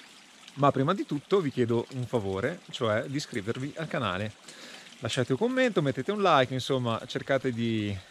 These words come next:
contribuire in qualche modo, eh,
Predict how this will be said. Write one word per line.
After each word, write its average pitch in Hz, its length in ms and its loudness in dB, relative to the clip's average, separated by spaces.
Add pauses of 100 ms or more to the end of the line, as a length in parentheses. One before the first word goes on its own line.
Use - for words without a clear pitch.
(160)
contribuire 131 580 2
in 120 80 -2
qualche 117 240 -2
modo, 113 440 0 (560)
eh, 98 680 -2